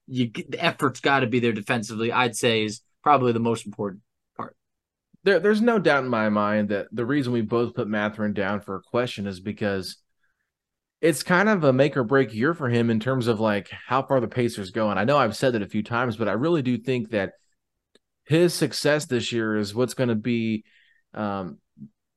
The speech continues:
Speaker 2: him having a successful season is going to indicate how far this team goes. I, I'm really
Speaker 1: Because he's
Speaker 2: cur-
Speaker 1: that talented. That
Speaker 2: Yeah,
Speaker 1: is
Speaker 2: I mean,
Speaker 1: why.
Speaker 2: because we saw last year, like, the guy was putting up sixteen points a game with a bad three-point shot for the majority of the
Speaker 1: Mm-hmm.
Speaker 2: season. So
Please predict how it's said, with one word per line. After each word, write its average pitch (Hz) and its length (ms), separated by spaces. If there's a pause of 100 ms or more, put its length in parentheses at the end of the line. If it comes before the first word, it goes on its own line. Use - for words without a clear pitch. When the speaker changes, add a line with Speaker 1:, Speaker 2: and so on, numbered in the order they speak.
Speaker 2:
him - 260
having 175 280
a 127 60
successful 123 500
season 107 340
is 95 160
going 117 260
to 107 320 (800)
indicate 131 500
how 113 200
far 117 240
this 101 180
team 95 240
goes. 78 320
I, 127 240
I'm 156 160
really 139 280
Speaker 1:
Because 113 120
he's 139 220
Speaker 2:
cur- 139 140
Speaker 1:
that 147 460
talented. 165 680
That 170 100
Speaker 2:
Yeah, 202 160
Speaker 1:
is 95 60
Speaker 2:
I 120 120
mean, 120 140
Speaker 1:
why. 101 120 (520)
Speaker 2:
because 143 320
we 196 140
saw 190 260
last 120 280
year, 110 100
like, 104 160
the 123 60
guy 180 220
was 202 200 (320)
putting 160 200
up 113 140
sixteen 151 420
points 131 280
a 117 40
game 113 280
with 107 100
a 104 60
bad 107 240
three-point 95 420
shot 82 300
for 98 60
the 95 60
majority 98 340
of 87 100
the - 20
Speaker 1:
Mm-hmm. 117 220
Speaker 2:
season. 123 220
So 110 340